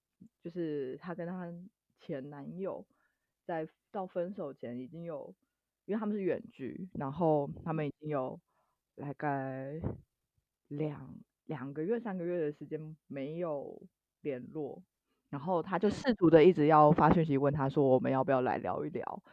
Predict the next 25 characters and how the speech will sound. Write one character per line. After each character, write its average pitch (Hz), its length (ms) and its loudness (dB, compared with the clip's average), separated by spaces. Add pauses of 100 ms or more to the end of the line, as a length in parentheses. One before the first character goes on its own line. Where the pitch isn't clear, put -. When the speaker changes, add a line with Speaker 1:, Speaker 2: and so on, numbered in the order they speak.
(140)
Speaker 1:
然 135 140 -8
后 165 160 -4
甚 185 200 0
至 180 140 -2
她 175 120 -2
男 135 180 -4
朋 147 100 -4
友 135 300 -2 (280)
就 165 120 -4
是 160 120 -2
出 160 200 -4
车 160 200 0
祸， 160 200 0
她 147 120 -8
还 135 160 -6
是 - 140 -4
看 214 320 2
Instagram 180 560 0
她 156 100 -8
才 139 140 -6
知 - 200 -14
道。 87 280 -6 (1120)
就 156 80 -2
是， 147 180 -4
Speaker 2:
嗯。 156 280 -12